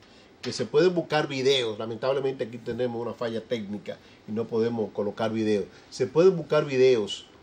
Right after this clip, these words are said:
fotografías, eh, de redes sociales, de canales de televisión, y usted no va a ver un solo policía de eso armado, no lo verá con un fusil, no lo verá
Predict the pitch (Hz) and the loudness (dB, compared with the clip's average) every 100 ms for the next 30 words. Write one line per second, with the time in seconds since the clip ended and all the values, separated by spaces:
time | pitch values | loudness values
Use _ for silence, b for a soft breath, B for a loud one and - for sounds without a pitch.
0 | _ - 120 123 120 120 - 135 123 104 | _ -4 0 2 0 -2 -4 -2 -2 -2
1 | - - - B B 131 131 127 117 139 | -8 -14 -18 B B -2 0 -2 2 4
2 | 139 - 113 135 135 120 110 117 135 135 | 4 0 -2 2 4 4 2 0 4 4
3 | 117 - 117 135 131 120 113 135 135 131 | 2 -2 -4 -4 -4 -4 -4 -4 -2 0
4 | 127 127 117 127 131 110 - B B _ | 2 2 2 2 2 0 -4 B B _
5 | - 285 269 233 - 220 240 220 190 180 | -4 -2 0 -2 2 6 6 4 2 0
6 | 170 151 - 196 170 151 165 165 - 170 | -2 -4 -2 4 4 4 2 0 -2 -8
7 | - 151 147 151 127 107 - _ _ _ | 0 0 4 4 2 -2 -10 _ _ _
8 | _ _ _ _ 147 185 190 170 165 170 | _ _ _ _ 2 6 8 6 4 4
9 | 180 165 165 170 180 165 175 151 101 - | 0 -2 -2 -2 -6 -4 0 0 -2 -14
10 | _ _ _ 139 180 185 170 170 180 190 | _ _ _ 2 4 4 4 2 2 -2